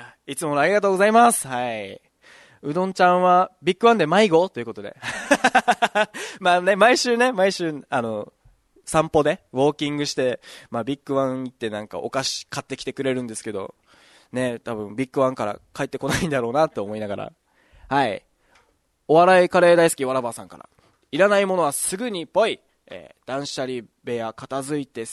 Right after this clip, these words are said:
きだよ」ということで。やっぱいいですよね。なんか、この、あれらしいんですよ。この汚い部屋に過ごしてる人って、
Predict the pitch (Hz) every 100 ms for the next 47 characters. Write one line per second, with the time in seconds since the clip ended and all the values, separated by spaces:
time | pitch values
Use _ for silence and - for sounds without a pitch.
0 | - 214 220 196 226 240 233 123 107 107
1 | 95 104 98 - _ _ _ _ _ 156
2 | 175 - 135 185 294 302 180 143 135 147
3 | 151 120 117 104 95 _ _ _ _ _
4 | _ - 135 139 120 - _ _ _ _
5 | _ _ _ _ 165 226 226 190 139 110
6 | - _ - 110 104 - 240 233 233 233
7 | 226 175 98 _ _ _ _ _ - 151
8 | 151 131 120 - _ _ - - 147 147
9 | 143 123 - 113 - 110